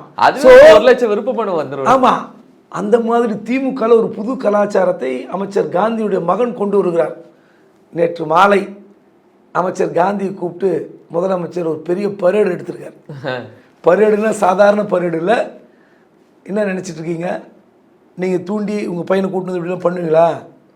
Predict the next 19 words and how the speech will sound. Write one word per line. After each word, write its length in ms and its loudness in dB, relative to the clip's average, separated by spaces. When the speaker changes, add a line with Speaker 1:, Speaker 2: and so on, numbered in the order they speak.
Speaker 2:
"ஏ, 180 -2
எனக்கு 180 -4
ஒண்ணும் 220 0
தெரியாதுங்கன்றிருக்காரு." 760 0
"என்ன 220 2
ஒண்ணும் 200 4
தெரியாதுங்க? 540 -2
ஒண்ணும் 260 2
தெரியாம 260 4
உங்க 120 2
பையன் 220 4
வந்து 160 0
இவ்வளவு 240 4
பேரை 160 8
கூப்பிட்டு 280 -4
வந்து 260 -2
இத்தனை 400 -2
மனு 180 -2
போட்டிருப்பாரா 640 2